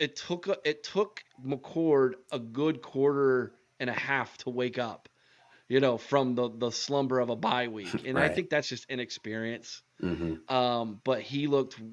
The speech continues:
Speaker 1: really good in a bad weather game, uh, in West Lafayette this past week, had a great second half against Maryland. Uh, you combine, I think the last six quarters, he's thrown for almost six hundred yards.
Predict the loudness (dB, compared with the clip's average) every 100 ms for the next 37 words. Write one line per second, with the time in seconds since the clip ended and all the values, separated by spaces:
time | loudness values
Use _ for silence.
0 | -10 2 4 4 2 4 6 6 0 -4
1 | -4 -4 _ 4 4 4 4 4 2 2
2 | 2 4 2 -2 -8 _ -8 -6 -4 -4
3 | -4 -6 -4 -4 0 0 0 -2 -4 -4
4 | -8 -8 -4 -4 -4 -6 -6 -4 -8 -10
5 | -6 -6 -6 -10 -18 -18 -14 2 4 4
6 | 0 0 0 -4 -4 -6 -2 2 2 2
7 | 2 0 -2 -6 -20 -20 -20 -6 -4 -2
8 | -2 -4 -4 -6 -2 0 2 2 2 -2
9 | -2 -2 0 0 0 -2 -4 -4 -14 -2
10 | 0 0 -4 -6 -8 -8 -6 -2 -2 -4
11 | -4 -6 -4 -6 -6 -6 -8 -6 -6 -6
12 | -6 -6 -4 -4 -8